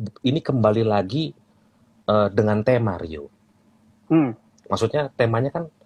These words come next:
Speaker 1: eh, a-, komunikasi antara sutra-, eh, apa, Astrada dengan sutradara.
Speaker 2: Ya.
Speaker 1: Nah, komunikasi gua sama lo sangat, sangat terarah.
Speaker 2: Hmm.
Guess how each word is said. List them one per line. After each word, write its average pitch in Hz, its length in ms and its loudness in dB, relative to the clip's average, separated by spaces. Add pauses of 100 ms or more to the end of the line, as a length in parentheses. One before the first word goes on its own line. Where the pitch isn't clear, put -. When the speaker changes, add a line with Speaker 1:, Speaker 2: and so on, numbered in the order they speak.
(340)
Speaker 1:
eh, 101 300 0
a-, 113 200 -4
komunikasi 113 580 0
antara 135 360 0
sutra-, - 340 -4
eh, 98 640 0 (840)
apa, 156 360 -4 (280)
Astrada - 320 -2
dengan 117 160 2
sutradara. 87 520 -2 (560)
Speaker 2:
Ya. 147 240 2 (680)
Speaker 1:
Nah, 92 200 -4 (2000)
komunikasi 143 560 -2
gua 135 180 0
sama 147 300 -4
lo 151 180 -4
sangat, 131 380 -6 (680)
sangat 120 280 -2
terarah. 117 480 -2 (1160)
Speaker 2:
Hmm. 135 280 0